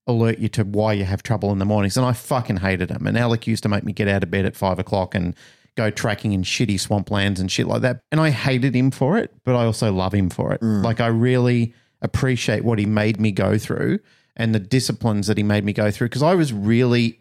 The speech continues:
Speaker 1: angry with him at the time. But when I look back on it now, like you, you were just saying with the camaraderie and everything,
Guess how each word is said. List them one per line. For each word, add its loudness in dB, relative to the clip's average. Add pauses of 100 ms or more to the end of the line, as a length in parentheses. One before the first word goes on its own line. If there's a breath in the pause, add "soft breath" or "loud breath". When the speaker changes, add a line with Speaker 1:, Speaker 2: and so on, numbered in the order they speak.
Speaker 1:
angry 0
with 0
him 0
at -6
the -6
time. -2 (340 soft breath)
But -6
when 2
I 2
look 0
back 0
on 2
it -2
now, -2 (100)
like -2
you, 0 (120)
you 0
were 2
just -2
saying 2
with 0
the -8
camaraderie 0
and 0
everything, -2